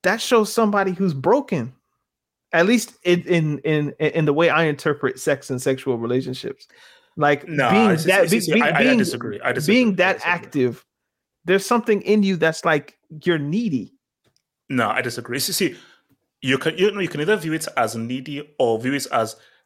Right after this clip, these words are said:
Speaker 2: they're just some people who are just naturally sexually active. And that's just how you're built. That's you just
Speaker 1: Ten thousand,
Speaker 2: get
Speaker 1: Mike?
Speaker 2: aroused.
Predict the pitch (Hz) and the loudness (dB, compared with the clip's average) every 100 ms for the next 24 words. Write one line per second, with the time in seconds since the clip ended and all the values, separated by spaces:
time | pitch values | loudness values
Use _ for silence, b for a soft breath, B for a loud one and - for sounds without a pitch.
0 | _ - 113 135 143 - 120 110 131 127 | _ -2 -2 0 -2 -2 -6 -8 -10 -10
1 | 123 113 - 120 107 104 117 110 - - | -10 -10 -6 -4 -4 -6 -6 -6 -8 -14
2 | - 117 110 - 123 120 - 120 120 - | -10 -8 -8 -8 -6 -6 -6 -6 -6 -6
3 | - 107 - _ _ _ _ _ _ _ | -12 -18 -20 _ _ _ _ _ _ _
4 | _ _ _ _ - 131 123 139 135 139 | _ _ _ _ -2 -2 2 0 0 -2
5 | - 135 120 107 131 120 113 - B B | -2 -2 -2 -2 -2 0 0 -2 B B
6 | B B - 220 208 156 185 220 220 226 | B B -4 0 0 2 2 2 2 0
7 | 240 127 131 127 - | 0 0 2 0 -2